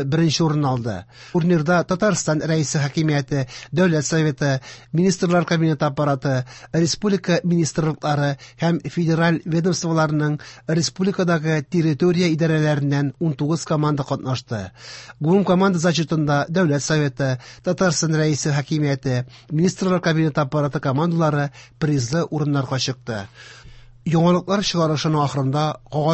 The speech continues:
торышы турында. Бүген, егерме сигезенче март, сишәмбе көнне, алмашынучан болытлы һава, бераз яңгыр ява. Көньяк көнбатыштан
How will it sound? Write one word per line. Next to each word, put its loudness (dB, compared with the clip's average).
торышы -2
турында. -4
Бүген, 6
егерме 6
сигезенче 2
март, 4
сишәмбе 2
көнне, 2
алмашынучан 4
болытлы 2
һава, 0
бераз 2
яңгыр 4
ява. 2
Көньяк 4
көнбатыштан 2